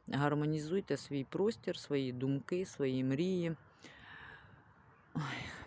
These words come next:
Можливо, вам потрібно навчитися не тільки брати, а ще й віддавати. Знаєте, ця руна ще може зна-, значити, м, адекватний енергообмін.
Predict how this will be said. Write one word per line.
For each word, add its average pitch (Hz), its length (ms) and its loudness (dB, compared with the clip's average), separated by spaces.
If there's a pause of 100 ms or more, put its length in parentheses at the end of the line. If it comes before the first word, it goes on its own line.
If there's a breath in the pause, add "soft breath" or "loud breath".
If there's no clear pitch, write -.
(840 loud breath)
Можливо, 175 640 6 (160)
вам 151 320 6
потрібно 147 720 4 (420 loud breath)
навчитися 143 840 2
не 139 160 4
тільки 139 360 0
брати, 135 380 6
а - 20 6
ще 127 200 -2
й 127 80 2
віддавати. 117 760 0 (640 loud breath)
Знаєте, 139 600 4 (160)
ця 135 220 4
руна 156 280 2
ще - 160 -4
може 123 280 0
зна-, 131 400 2
значити, 131 840 2 (1500 loud breath)
м, 131 180 -4
адекватний 135 720 4
енергообмін. 127 1000 4